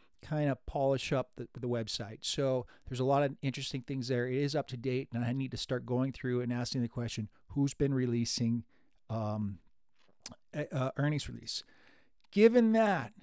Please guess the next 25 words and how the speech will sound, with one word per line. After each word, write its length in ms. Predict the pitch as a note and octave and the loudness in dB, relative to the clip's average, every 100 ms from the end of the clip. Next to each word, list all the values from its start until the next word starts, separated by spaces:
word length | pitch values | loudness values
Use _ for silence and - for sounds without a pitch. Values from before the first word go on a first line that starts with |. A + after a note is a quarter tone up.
| - - D3+ | -20 -14 -6
if 160 | D3+ | 0
someone 640 | - - G3+ G3 G#3 G#3+ G#3+ | 2 4 4 4 4 4 2
releases 640 | G#3 F3 F#3 F#3 - E3+ | -2 0 0 0 0 0
earnings 400 | F3 F#3+ F3 D3 | 0 0 -2 -2
release, 380 | C#3+ C3+ C3 - | -2 -2 -2 -4
they 80 | C3+ | -6
put 200 | - F3 | -6 -6
a 60 | |
press 340 | E3+ G3 F3+ - | -2 0 0 0
release 320 | D3+ C3+ - | -2 -2 -2
out 220 | C3+ C3 | 0 2
on 140 | B2+ C#3+ | 2 2
the 60 | |
website, 500 | C#3 D3+ - F#3 F#3 - - - - _ _ - - | 0 2 2 2 0 -4 -20 -20 -20 _ _ -20 -2
go 420 | C#3+ D3 D#3+ E3 - | 6 10 10 8 4
to 120 | E3 | -2
the 80 | D#3 | -2
forum, 480 | - D#3+ D#3 A#2+ - | -2 0 2 0 0
post 280 | D#3 D#3+ - | 0 0 2
that 180 | C#3+ | 0
for 300 | - C#3 D3+ | 0 -4 -2
me. 200 | D3+ A#2+ - _ _ - _ _ | 0 -4 -6 _ _ -20 _ _
I 100 | C#3 | 0
see 300 | D#3 - F#3+ | 2 2 2
that, 240 | D#3 A2 | 2 0